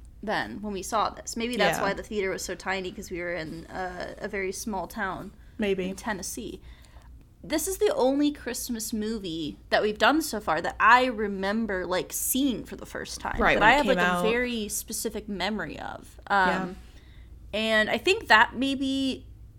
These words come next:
Speaker 1: makes it feel different, potentially, just because, like, I feel like some, some movies, it's like, I don't remember seeing. You know, I don't have, like, a memory of seeing the movie for the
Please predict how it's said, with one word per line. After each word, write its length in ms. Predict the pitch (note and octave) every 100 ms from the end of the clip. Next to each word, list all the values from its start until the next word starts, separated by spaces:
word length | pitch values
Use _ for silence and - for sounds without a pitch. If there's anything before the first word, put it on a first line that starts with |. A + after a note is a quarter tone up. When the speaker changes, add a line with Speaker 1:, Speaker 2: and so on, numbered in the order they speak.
| -
Speaker 1:
makes 340 | A3+ A3 G#3 -
it 120 | -
feel 180 | A#3 G3
different, 420 | - - C4 F#4+ - - - -
potentially, 600 | C#4 A#3 G3 - B3+ D#4 - - - -
just 200 | B3+ B3
because, 400 | B3+ B3+ G#3 G#3
like, 440 | G3 F3+ - - -
I 80 | G#3+
feel 280 | A3 B3+
like 180 | B3+ A3+
some, 320 | - G#3 A3
some 260 | G#3+ C#4 E4
movies, 460 | D4+ C4 B3+ B3 A#3
it's 240 | G#3 -
like, 400 | G3+ F3+ - - - - - -
I 80 | A#3
don't 160 | C4
remember 500 | A#3+ G#3+ G3 G#3+ G3+
seeing. 600 | - - F#3+ F#3 F2 - - - - - - -
You 100 | -
know, 100 | G#3+
I 60 | G#3
don't 180 | G#3+ -
have, 240 | B3+ A#3
like, 100 | A3+
a 60 | G3+
memory 420 | F#3+ F#3+ F#3 F#3
of 100 | E3+
seeing 440 | - - A3+ G#3
the 80 | F#3+
movie 500 | F3+ F3+ F#3 F#3 F3+
for 240 | - -
the 80 | G3